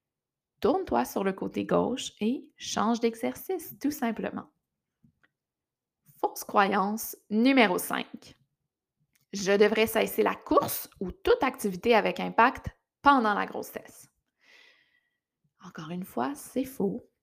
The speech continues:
mais je peux comprendre que t'as peut-être déjà ressenti toi-même un petit malaise en voyant une bédaine bien ronde franchir la ligne d'arrivée d'un événement, suivie de près par la femme porteuse de cette dite bédaine. Mais qui a dit qu'une femme enceinte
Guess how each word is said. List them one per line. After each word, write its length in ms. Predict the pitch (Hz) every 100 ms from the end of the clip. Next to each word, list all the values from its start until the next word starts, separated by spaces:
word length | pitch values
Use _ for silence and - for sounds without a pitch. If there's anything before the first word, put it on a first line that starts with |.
| _ -
mais 480 | 190 190 208 294 -
je 160 | - -
peux 100 | -
comprendre 520 | 403 240 - 190 180 196
que 100 | 233
t'as 140 | 202
peut-être 400 | 196 226 269 247
déjà 340 | 226 226 247
ressenti 760 | 254 214 226 226 185 - - 202
toi-même 500 | - 190 180 185 208 -
un 200 | 185 180
petit 440 | - - - 359
malaise 500 | 311 190 - 202 190
en 140 | 190
voyant 340 | 185 190 196 214
une 180 | 202 190
bédaine 460 | 196 190 202 208
bien 260 | 196 202 220
ronde 320 | 180 180 202
franchir 480 | 196 190 185 - 214
la 140 | 202
ligne 220 | 180 214 214
d'arrivée 400 | 190 190 202 208
d'un 160 | 185
événement, 500 | 185 180 180 185 226 - - - _ _
suivie 420 | - - 240 240
de 100 | 214
près 260 | 190 - 214
par 160 | 214 180
la 140 | 185
femme 420 | - 196 208 202
porteuse 480 | 196 196 180 185 196
de 100 | 185
cette 280 | 180 185 165
dite 260 | 202 202
bédaine. 440 | 196 175 - - 240 - _ - - - - _ _
Mais 360 | 196 214 226 -
qui 220 | - 359
a 100 | 233
dit 280 | 196 226 233
qu'une 200 | 233 180
femme 280 | - 220
enceinte 640 | 196 175 - 196 208 214